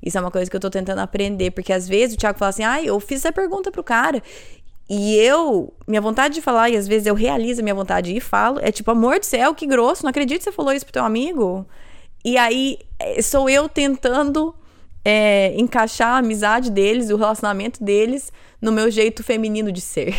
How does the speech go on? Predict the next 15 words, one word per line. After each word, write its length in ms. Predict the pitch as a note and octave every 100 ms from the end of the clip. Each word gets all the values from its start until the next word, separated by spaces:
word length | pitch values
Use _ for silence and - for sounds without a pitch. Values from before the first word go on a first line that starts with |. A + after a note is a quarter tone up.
| -
<laughs> 600 | A3 B3 - - C#4 -
E, 800 | A3 G3 F#3 F3 E3 D#3 D#3 - -
enfim, 400 | G3+ - E3 D#3+
então, 420 | F3 F3 F#3 G3 - - - - - -
não 140 | G#3
sei 140 | G3+
se 80 | G#3+
isso 120 | G#3+
aj-, 220 | A3 F#3+ G#3+
ajuda 420 | - G3+ G#3 G#3+
alguém, 360 | G3 F#3+ F#3+ G#3
mas 380 | G#3+ F#3+ F#3+ - - - - - -
homens 720 | A3 A#3 A3+ F#3+ F#3+ - - - -
nos 280 | G3+ G3
relacionamentos 920 | - - G#3 G#3+ G3+ F#3+ F#3 F#3+ F#3+